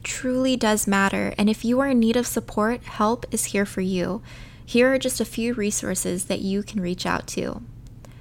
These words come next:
U C San Diego's Counseling and Psychological Services offers twenty-four seven crisis counseling. All you have to do is call eight five eight,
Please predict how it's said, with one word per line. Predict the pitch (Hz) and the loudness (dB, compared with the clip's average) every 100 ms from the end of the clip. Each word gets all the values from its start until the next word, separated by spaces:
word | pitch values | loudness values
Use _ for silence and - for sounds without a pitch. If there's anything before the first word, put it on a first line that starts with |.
| - - - | -18 -14 -4
U | 202 | -2
C | 226 262 | 0 0
San | 262 247 | 0 0
Diego's | 240 208 190 196 196 | 2 2 2 0 -2
Counseling | - 202 202 - 240 226 | -2 -2 0 0 -2 0
and | 208 | 0
Psychological | 202 202 214 208 233 240 240 | 0 0 -2 -2 -2 -4 -2
Services | - 185 190 - 185 190 - - | -2 0 -2 -2 -2 -2 -2 2
offers | 202 214 214 | 2 2 -2
twenty-four | - 214 226 247 262 | -2 0 0 0 -2
seven | 262 - 196 196 196 | 0 0 0 0 0
crisis | - 185 196 - - | -2 -2 -2 -4 -4
counseling. | 196 180 180 - - - 233 - - - - - | -2 0 0 -4 -6 -8 -10 -14 -18 -18 -16 -2
All | 202 | 2
you | 226 | 4
have | 233 | 2
to | - | 0
do | 220 220 240 277 - | 0 0 2 0 -2
is | 208 | -6
call | - 185 180 - | 0 2 2 0
eight | 190 | -2
five | - 185 185 | 0 0 0
eight, | 202 226 - | 2 0 -2